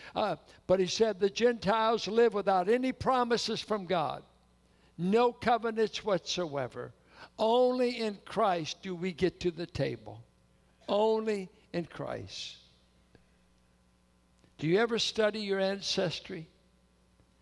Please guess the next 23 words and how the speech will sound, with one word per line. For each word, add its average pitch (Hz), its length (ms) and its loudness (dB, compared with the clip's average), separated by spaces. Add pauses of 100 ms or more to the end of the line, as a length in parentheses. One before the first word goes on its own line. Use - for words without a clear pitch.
(280)
and 151 120 0
just 196 300 0
roll 185 320 2
it 180 220 -6
back? 147 500 -6 (380)
Where 180 440 2
were 180 220 -2
your 160 240 -6
people 135 640 -8 (380)
two 165 160 2
thousand 139 480 -2
years 127 360 -8
ago? - 300 -14 (2750)
Where 156 360 0
were 143 100 -10
you, 139 100 -6 (360)
and 147 200 -2
what 185 280 0
were 170 100 0
they 156 220 0
bowing 151 580 -2
to? 117 260 -12 (3000)
Man, 131 440 -2